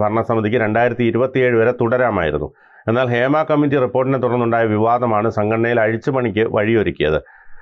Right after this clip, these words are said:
പീഡന പരാതിയെ തുടർന്ന് കഴിഞ്ഞ ഓഗസ്റ്റ് പതിനഞ്ചിന് സിദ്ദീഖ് രാജിവെച്ചു. ഇരുപത്തിയേഴിന് മോഹൻലാൽ ഉൾപ്പെടെ ഭരണസമിതി ആകെ രാജി നൽകിയെങ്കിലും അഡ്ഹോക് കമ്മിറ്റിയായി തുടർന്നു. രണ്ട് മാസത്തിനകം പുതിയ ഭരണസമിതി ചുമതലയേൽക്കുമെന്ന് അന്ന് പ്രഖ്യാപിച്ചെങ്കിലും ഒരു വർഷം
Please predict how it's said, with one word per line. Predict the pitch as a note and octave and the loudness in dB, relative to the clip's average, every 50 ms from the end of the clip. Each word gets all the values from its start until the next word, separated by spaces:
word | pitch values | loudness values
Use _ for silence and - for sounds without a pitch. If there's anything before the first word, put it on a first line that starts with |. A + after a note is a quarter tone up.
| - - - | -8 -4 -2
പീഡന | B2 C3+ D3 D#3 D#3 E3 | 0 0 0 0 0 0
പരാതിയെ | D3+ D3+ C#3+ C#3+ C#3+ C#3 D3 C#3+ | 0 0 2 0 2 0 0 0
തുടർന്ന് | C#3+ C3 A#2+ B2 B2+ B2+ A#2+ | 0 0 0 0 0 0 0
കഴിഞ്ഞ | A#2+ A2+ A#2+ B2+ B2 A#2 A#2+ | 0 0 0 0 2 2 0
ഓഗസ്റ്റ് | B2 C3+ C3 - A2+ | 0 0 -2 -2 0
പതിനഞ്ചിന് | A#2+ A#2+ A2+ A2+ A2+ A2 A2 A#2 C3+ B2+ - - | 0 0 2 2 2 2 2 0 0 -2 -2 -4
സിദ്ദീഖ് | A#2+ A2+ A2 C3+ C#3+ B2 C3+ A#2 A2 | -4 -2 0 0 2 2 2 2 2
രാജിവെച്ചു. | G#2 G#2+ G#2 G2+ F#2 E2 - - D#2 - - _ _ _ _ _ _ _ | 2 2 2 2 0 0 -2 -4 -6 -6 -8 _ _ _ _ _ _ _
ഇരുപത്തിയേഴിന് | - A2 A#2+ C3 C#3+ C#3+ D#3 D#3+ D3 C#3 C#3 C#3+ C#3 | -2 0 0 0 0 0 0 0 2 2 2 0 2
മോഹൻലാൽ | B2+ B2 B2 B2 B2 C3+ C#3 C#3+ C#3+ C3+ B2 | 2 2 0 2 0 0 2 2 2 0 0
ഉൾപ്പെടെ | - - B2 B2+ | -2 -2 -2 0
ഭരണസമിതി | A#2 A#2 A2 A#2 B2 B2 B2+ C3 C3 B2+ B2+ | 0 0 0 0 0 -2 -2 -2 0 2 2
ആകെ | A#2+ A#2 A#2 A#2+ | 2 2 2 0
രാജി | A2+ A2 A2 A2 A2+ B2+ B2 | 0 0 0 0 0 0 0
നൽകിയെങ്കിലും | A#2+ G#2+ G#2 G#2+ G#2 G#2 A2+ A2+ | 0 0 0 0 0 2 2 0
അഡ്ഹോക് | G#2+ F#2+ F#2 B2+ C3 C3 C3 | 0 -2 -2 -2 -2 -2 -2
കമ്മിറ്റിയായി | C3 A#2 A#2 A#2 A2+ A#2 A#2 A2+ G#2+ A2+ A2+ | -2 0 -2 -2 0 0 0 0 0 0 0
തുടർന്നു. | A2 G#2+ G#2 F#2 F2 D2 C2+ - _ _ _ - - - _ - | 0 0 0 0 -2 -2 -4 -6 _ _ _ -20 -20 -12 _ -4
രണ്ട് | A2+ A#2+ B2+ D3 | -4 -2 -2 0
മാസത്തിനകം | D#3 D#3 D3 C#3+ A#2 C#3 C#3 C#3 C#3+ B2+ | 0 0 0 0 0 -2 -2 0 0 0
പുതിയ | C3 B2+ C#3 C3+ | 0 0 2 2
ഭരണസമിതി | B2+ A#2+ A#2+ B2+ B2+ - C3+ C3 C3 C3 - | 0 0 0 -2 -2 0 0 0 0 0 0
ചുമതലയേൽക്കുമെന്ന് | B2 A2+ A#2+ B2 B2+ B2+ A#2+ A2 A#2 A#2 A#2 A#2 A2+ | 0 0 0 2 2 2 0 0 0 0 0 0 0
അന്ന് | A2 A2+ A#2+ A#2+ | 0 0 0 0
പ്രഖ്യാപിച്ചെങ്കിലും | A2 A2+ G2+ A2+ A#2 A#2 A2+ G#2+ - A2 G2+ A2 A2+ A2+ A2+ | -2 -2 -2 0 0 0 0 -2 0 0 0 2 2 2 2
ഒരു | A#2 A#2+ B2 | 2 2 0
വർഷം | A2 - C3+ | 0 -2 -2